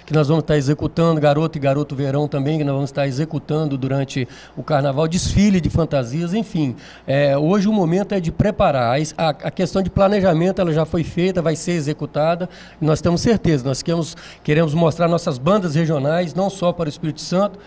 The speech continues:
mas para todo o Brasil, o potencial que nós temos aqui no Espírito Santo em termos de, de bandas regionais, para nós podermos também, através, né, do nosso carnaval, é, estar abrindo novos horizontes para essas bandas.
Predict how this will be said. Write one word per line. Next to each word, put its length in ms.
mas 160
para 160
todo 220
o 40
Brasil, 320
o 60
potencial 640
que 100
nós 160
temos 320
aqui 240
no 100
Espírito 320
Santo 340
em 40
termos 320
de, 180
de 120
bandas 400
regionais, 640
para 180
nós 200
podermos 420
também, 460
através, 760
né, 180
do 140
nosso 260
carnaval, 640
é, 180
estar 260
abrindo 320
novos 300
horizontes 500
para 160
essas 260
bandas. 500